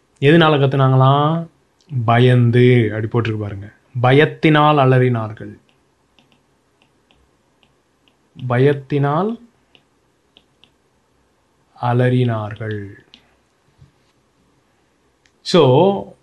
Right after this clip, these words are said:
இயேசு அவங்க, அவங்க தத்தளிக்கிறதை கண்டு ஹெல்ப் பண்ண வந்துகிட்டு இருக்காரு. என்ன அவசரத்துல நடந்து வந்துட்டாரு, போட்டெல்லாம் எடுக்காம சர்ருன்னு நடந்தே வந்த உடனே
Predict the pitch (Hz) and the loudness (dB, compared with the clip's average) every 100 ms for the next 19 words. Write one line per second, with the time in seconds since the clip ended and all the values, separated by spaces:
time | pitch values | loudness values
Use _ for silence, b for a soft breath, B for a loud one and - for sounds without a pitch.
0 | _ _ _ _ _ _ _ - 123 - | _ _ _ _ _ _ _ -12 -12 -12
1 | _ _ _ 139 156 185 170 147 131 131 | _ _ _ -2 0 2 2 2 2 2
2 | 127 123 131 127 123 123 135 - 175 175 | 0 -2 -2 -2 -2 -2 -2 0 0 2
3 | 175 147 135 120 120 123 113 113 135 147 | 0 0 0 -2 0 0 0 -2 -2 -2
4 | - 131 131 120 131 123 117 107 - _ | -2 0 0 2 0 -2 -10 -16 -20 _
5 | _ _ _ _ _ _ _ _ _ 120 | _ _ _ _ _ _ _ _ _ -2
6 | 135 156 139 131 143 165 135 131 135 147 | 2 4 4 4 2 0 0 2 2 2
7 | 127 104 - - _ _ _ _ - 127 | 0 -4 -12 -20 _ _ _ _ -8 -2
8 | 127 156 131 110 107 98 _ _ _ _ | 2 4 2 0 -6 -10 _ _ _ _
9 | _ _ 127 127 127 120 123 120 113 110 | _ _ -4 -2 0 0 0 -2 -4 -8
10 | 104 123 147 113 - _ _ _ _ - | -6 -4 -4 -6 -16 _ _ _ _ -4
11 | 147 131 135 143 147 143 120 - _ - | 0 2 2 2 2 0 -2 -10 _ -6
12 | 131 143 143 151 131 127 131 123 143 | -2 -2 0 0 0 -2 -4 -4 -4